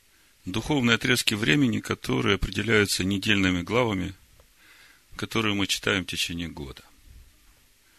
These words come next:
И вы знаете, сегодня у нас двенадцатая недельная глава, последняя недельная глава первой книги Моисея, Берешит.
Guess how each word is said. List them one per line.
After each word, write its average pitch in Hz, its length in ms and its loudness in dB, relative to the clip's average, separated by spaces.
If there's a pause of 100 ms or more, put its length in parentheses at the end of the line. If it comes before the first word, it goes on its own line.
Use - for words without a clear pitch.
(160)
И 127 60 -10
вы 123 80 -6
знаете, 143 340 4
сегодня 123 540 0
у 113 80 -2
нас 117 380 -2 (500)
двенадцатая 98 880 0 (1300)
недельная 92 460 -2
глава, 85 400 0
последняя 90 640 0
недельная 90 460 -2
глава 127 400 0
первой 107 360 0
книги 92 300 -4
Моисея, 90 560 0
Берешит. 80 540 -4